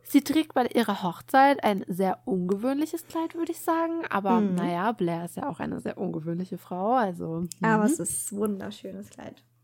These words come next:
Speaker 1: Es ist so schön. Es ist hellblau und schimmert am ganzen Körper.
Speaker 2: Mhm.
Speaker 1: Und es ist natürlich auch ein richtiges Couture-Kleid,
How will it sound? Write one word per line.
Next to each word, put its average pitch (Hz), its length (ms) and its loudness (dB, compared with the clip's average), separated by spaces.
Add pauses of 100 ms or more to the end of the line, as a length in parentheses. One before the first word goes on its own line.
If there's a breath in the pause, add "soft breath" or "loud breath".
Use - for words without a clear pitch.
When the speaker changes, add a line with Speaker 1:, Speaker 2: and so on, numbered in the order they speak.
(460)
Speaker 1:
Es 202 180 0
ist - 280 -12
so 190 200 -2
schön. 185 260 -8
Es 190 140 -10
ist - 280 -12
hellblau 202 680 0
und 185 260 -6
schimmert 208 480 -6
am 175 120 -8
ganzen 180 380 -12
Körper. 208 580 -6 (160)
Speaker 2:
Mhm. 220 240 -8
Speaker 1:
Und 202 100 2
es - 120 -4
ist - 120 -4
natürlich 202 380 -4
auch 185 140 -6
ein 185 140 -6
richtiges 185 540 -10
Couture-Kleid, 208 760 -8